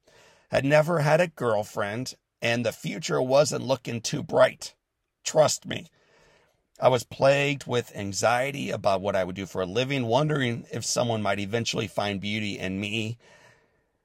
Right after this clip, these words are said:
and struggling with whether I would actually find that beauty in myself.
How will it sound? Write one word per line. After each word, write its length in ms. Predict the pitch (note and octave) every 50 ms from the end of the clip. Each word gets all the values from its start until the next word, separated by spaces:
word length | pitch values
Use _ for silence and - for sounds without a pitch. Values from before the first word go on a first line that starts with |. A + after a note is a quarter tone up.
| _ _
and 360 | - D3+ D3 D#3 D#3+ D#3+ -
struggling 580 | - - - D#3+ C#3+ D3 C#3 D3+ D3+ D3+ C#3 B2+
with 100 | A2+ A2+
whether 240 | B2 B2 A#2+ B2 A#2
I 80 | A#2
would 120 | A2+ A2 A2+
actually 260 | A#2+ A#2 - - G#2+
find 460 | - - - A#2 A2 A2+ A#2 A2+ G#2+
that 180 | A2 G2+ F#2+ -
beauty 380 | G2 F#2+ F#2 F2+ F#2 F2+ E2+
in 160 | - - F#2
myself. 580 | E2+ E2 E2+ - - - - D#2 D2 - - -